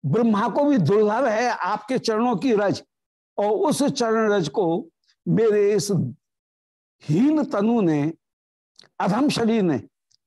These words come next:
उस चरण रज को प्राप्त किया। आपकी चरण रज मुझे प्राप्त हुई है। "आज मोर सफल होइल जन्म कुल धर्म।"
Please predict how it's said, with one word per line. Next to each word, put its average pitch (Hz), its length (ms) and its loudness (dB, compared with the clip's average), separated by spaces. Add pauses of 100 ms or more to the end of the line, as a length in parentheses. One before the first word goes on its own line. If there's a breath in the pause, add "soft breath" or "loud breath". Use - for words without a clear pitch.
(140)
उस - 220 -4
चरण 202 260 0
रज 160 160 -2
को 202 140 -4
प्राप्त - 380 -6
किया। 196 240 0
आपकी 156 360 -4
चरण 190 340 -2
रज 202 140 0
मुझे 175 500 0 (360)
प्राप्त 165 360 -6
हुई 131 300 0
है। 117 340 -4 (2500)
"आज 226 320 0
मोर 220 360 2
सफल 202 480 -4
होइल 180 480 0 (1300)
जन्म 202 460 0
कुल 320 420 -2
धर्म।" 104 360 -8